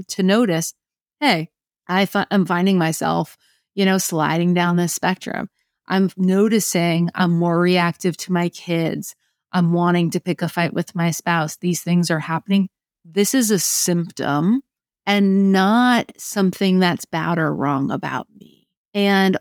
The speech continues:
also that there are things that I can do. There is support that I can seek,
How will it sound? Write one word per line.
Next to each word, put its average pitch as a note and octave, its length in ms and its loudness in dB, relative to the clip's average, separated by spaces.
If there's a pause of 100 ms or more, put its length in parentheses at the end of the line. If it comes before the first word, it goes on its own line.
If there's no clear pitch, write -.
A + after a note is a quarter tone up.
also G#3+ 400 0
that G3+ 280 -2
there G#3+ 320 0
are A#3+ 60 2
things B3 480 0
that A#3 140 -2
I A3 100 2
can G#3 240 0
do. G#3 300 0
There F3 220 0
is F3+ 220 0
support - 600 -4
that F3+ 160 0
I F3 100 0
can E3 240 -4
seek, - 600 -4